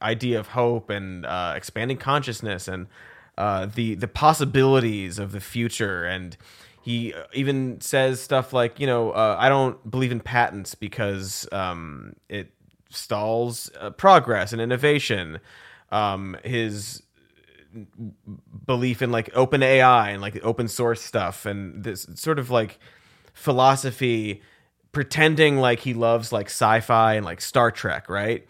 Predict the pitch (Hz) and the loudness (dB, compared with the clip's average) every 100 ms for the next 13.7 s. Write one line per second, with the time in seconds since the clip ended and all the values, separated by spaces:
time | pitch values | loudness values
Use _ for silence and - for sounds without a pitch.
0 | - - - _ - 110 95 87 80 73 | -20 -20 -20 _ 0 2 2 -2 -8 -12
1 | - - _ _ _ _ _ _ 135 127 | -14 -20 _ _ _ _ _ _ 0 0
2 | 110 127 113 139 135 110 - 98 113 - | 2 2 4 2 2 -2 -4 -2 -2 0
3 | 117 107 104 95 87 92 107 110 104 110 | -2 0 -2 -6 -8 -10 -8 -6 -6 -6
4 | 98 - 107 101 98 95 104 95 85 - | -8 -6 -2 -2 -2 -6 -8 -8 -10 -10
5 | 104 95 85 87 92 87 87 85 - - | -8 -8 -10 -12 -10 -6 -6 -6 -10 -12
6 | 90 101 98 95 95 90 98 - 131 131 | -10 -10 -8 -8 -6 -6 -6 0 4 4
7 | 131 127 127 127 123 123 123 123 120 123 | 4 2 0 -4 -4 -6 -6 -6 -6 -6
8 | 120 120 92 - - - - 127 143 139 | -4 -4 -4 -8 -18 -20 0 8 8 8
9 | 135 135 165 175 - 175 180 170 139 147 | 4 6 6 6 0 4 4 4 2 4
10 | 120 - 113 113 107 110 - _ 110 101 | 4 2 -10 -8 -8 -8 -10 _ -8 -8
11 | - _ 110 107 120 127 127 - 156 151 | -10 _ -16 -10 -8 -8 -8 -6 -4 -2
12 | 120 101 76 - - 160 147 131 127 120 | -2 -2 -4 -10 -2 0 2 2 2 2
13 | 101 98 117 110 98 69 | -2 -8 -6 -6 -4 -6